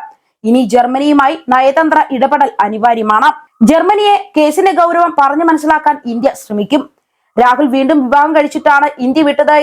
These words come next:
എന്ന് ജർമ്മനിയെ അറിയിക്കും. താൻ രാജ്യം വിട്ടെന്ന് സോഷ്യൽ മീഡിയ ലൈവിലൂടെ രാഹുൽ വെളിപ്പെടുത്തിയിരുന്നു. താൻ വെള്ളം പോലും കുടിക്കാതെ തെണ്ടി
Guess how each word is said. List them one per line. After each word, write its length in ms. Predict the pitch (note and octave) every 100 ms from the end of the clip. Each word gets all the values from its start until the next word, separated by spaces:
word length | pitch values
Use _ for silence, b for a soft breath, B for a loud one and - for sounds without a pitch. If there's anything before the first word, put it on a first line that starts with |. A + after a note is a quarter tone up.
| D4
എന്ന് 120 | C#4+ G3 A3+
ജർമ്മനിയെ 380 | A#3+ C4 C#4 - G3
അറിയിക്കും. 360 | G3 G3 D4 C#4 _ _ _ -
താൻ 160 | B3 B3 A3
രാജ്യം 320 | B3+ B3 D4
വിട്ടെന്ന് 280 | D4 C#4 D4 D4
സോഷ്യൽ 300 | C4 B3+ D4+ D4+
മീഡിയ 200 | D4+ D4+
ലൈവിലൂടെ 400 | D4 C#4 C#4 C#4+ C#4
രാഹുൽ 280 | A#3+ A#3 C4 G3
വെളിപ്പെടുത്തിയിരുന്നു. 680 | G#3 G#3 A3 G3+ G#3+ G#3 C4+ - _ _ _ -
താൻ 120 | B3 B3 A3+
വെള്ളം 260 | A#3+ C#4 C#4+
പോലും 200 | C#4 C#4+
കുടിക്കാതെ 440 | - C4+ C#4+ C4+ D4 D4+
തെണ്ടി 240 | B3+ C4